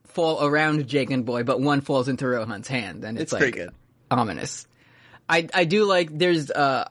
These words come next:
Speaker 1: I saw a post of this panel, and it's, like, Rohan screaming, like, "I'll surpass my own luck," and doing a cool pose and, like, action lines all around him. And then the text under it is, like,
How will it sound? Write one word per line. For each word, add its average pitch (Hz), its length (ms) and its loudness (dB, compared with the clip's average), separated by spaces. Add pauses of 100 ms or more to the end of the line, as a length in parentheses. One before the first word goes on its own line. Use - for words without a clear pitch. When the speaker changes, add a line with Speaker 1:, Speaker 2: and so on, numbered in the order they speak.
Speaker 1:
I 135 80 4
saw 139 260 2
a 127 60 2
post 139 300 -2
of 131 180 0
this 135 240 -2
panel, 131 480 -2
and 131 100 -4
it's, 117 140 -8
like, 117 120 -2
Rohan 123 360 0
screaming, 123 400 0
like, 113 160 -6
"I'll 160 100 4
surpass 214 420 0
my 196 180 2
own 165 140 4
luck," 151 200 4
and 139 100 2
doing 135 160 4
a 127 80 0
cool 147 180 0
pose 127 320 0
and, 127 120 0
like, 120 280 -2 (220)
action 123 340 -2
lines 139 240 2
all 139 160 4
around 139 280 2
him. 170 200 -2 (800)
And 147 100 4
then 139 120 4
the 135 80 4
text - 320 -4
under 123 180 2
it 117 80 0
is, 117 140 -2
like, 117 260 -4